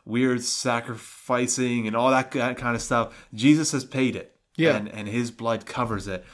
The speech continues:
Speaker 1: And just like the blood over the doorpost, his blood is applied to us.
Speaker 2: Mm-hmm.
Speaker 1: Um, that gives us salvation and gives us hope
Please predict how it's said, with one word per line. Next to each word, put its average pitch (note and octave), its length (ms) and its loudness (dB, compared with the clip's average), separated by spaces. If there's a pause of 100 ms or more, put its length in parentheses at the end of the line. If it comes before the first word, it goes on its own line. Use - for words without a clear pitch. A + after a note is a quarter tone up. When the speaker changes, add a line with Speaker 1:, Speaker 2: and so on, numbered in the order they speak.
(180)
Speaker 1:
And G2+ 160 -6
just B2 280 -2
like A#2 260 0
the A2 80 -4
blood A2 280 0
over A2 140 -2
the G2+ 100 -6
doorpost, G2 560 -6
his A2 120 -6
blood G#2 240 -6
is G2+ 100 -6
applied G2 380 -6
to G2 100 -8
us. F#2+ 420 -6
Speaker 2:
Mm-hmm. C3+ 440 -2
Speaker 1:
Um, F2+ 360 -4
that F#2+ 180 -6
gives G2 220 -6
us G#2+ 220 -6
salvation F#2 680 -8
and F#2 120 -10
gives F#2+ 240 -6
us G#2+ 240 -6
hope F#2+ 380 -8